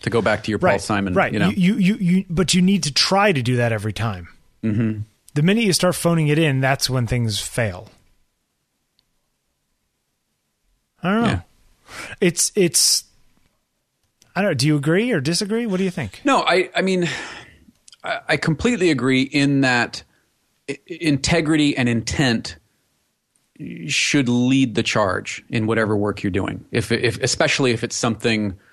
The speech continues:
Speaker 1: uh, creative or, or something that, that in some way feeds your soul or, or i-, is, is important to who you are as a person.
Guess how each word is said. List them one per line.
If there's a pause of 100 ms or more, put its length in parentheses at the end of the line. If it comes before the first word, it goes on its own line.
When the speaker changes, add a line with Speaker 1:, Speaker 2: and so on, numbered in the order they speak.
(480)
Speaker 1:
uh, (840)
creative
or,
or
something
that,
that (240)
in
some
way
feeds
your
soul
or,
or (640)
i-,
is, (2250)
is
important
to
who
you
are
as
a
person.